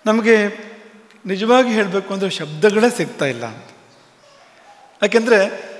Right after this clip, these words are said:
ಎಲ್ಲ ಶಬ್ದಗಳು ಅಲ್ಲಿಂದ ಬಂದ್ಬಿಟ್ಟಿವೆ ಈಗಾಗಲೇ, ನಮಗಿನ್ನೇನು ಶಬ್ದ ಉಳಿದಿಲ್ಲ ಅಂತ, ಭಾವ ಮಾತ್ರ ಉಳಿದಿರುವಂಥದ್ದು. ಹೊಟ್ಟೆ ಪೂರ್ತಿ ತುಂಬಿದ ಮೇಲೆ ಒಂದು ಮೂರು ಸಾರಿ ಊಟ ಮಾಡುವಷ್ಟು ಒಂದು ಸಾರಿ ಊಟ ಮಾಡಿದ ಮೇಲೆ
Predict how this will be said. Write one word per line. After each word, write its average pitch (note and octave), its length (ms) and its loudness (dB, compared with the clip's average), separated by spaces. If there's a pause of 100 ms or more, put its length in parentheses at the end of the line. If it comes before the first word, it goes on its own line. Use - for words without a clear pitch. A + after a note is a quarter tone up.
(340)
ಎಲ್ಲ G3+ 320 0
ಶಬ್ದಗಳು A#3+ 600 2
ಅಲ್ಲಿಂದ A#3 360 2
ಬಂದ್ಬಿಟ್ಟಿವೆ G#3+ 560 0 (260)
ಈಗಾಗಲೇ, D#3+ 400 0 (960)
ನಮಗಿನ್ನೇನು A3+ 520 4
ಶಬ್ದ G3 280 0
ಉಳಿದಿಲ್ಲ G3 440 2
ಅಂತ, C3+ 260 -8 (580)
ಭಾವ E3+ 340 2
ಮಾತ್ರ G#3+ 340 2
ಉಳಿದಿರುವಂಥದ್ದು. D3+ 800 -2 (920)
ಹೊಟ್ಟೆ F#3+ 260 0
ಪೂರ್ತಿ C#4 560 0
ತುಂಬಿದ A3+ 360 -2
ಮೇಲೆ E3+ 300 0 (840)
ಒಂದು C#3 140 -16
ಮೂರು G3 320 0
ಸಾರಿ A3+ 280 4
ಊಟ G#3 200 2
ಮಾಡುವಷ್ಟು G3 520 0
ಒಂದು F3+ 160 -6
ಸಾರಿ F#3 240 2
ಊಟ E3+ 200 -2
ಮಾಡಿದ E3+ 360 -2
ಮೇಲೆ D#3+ 320 -4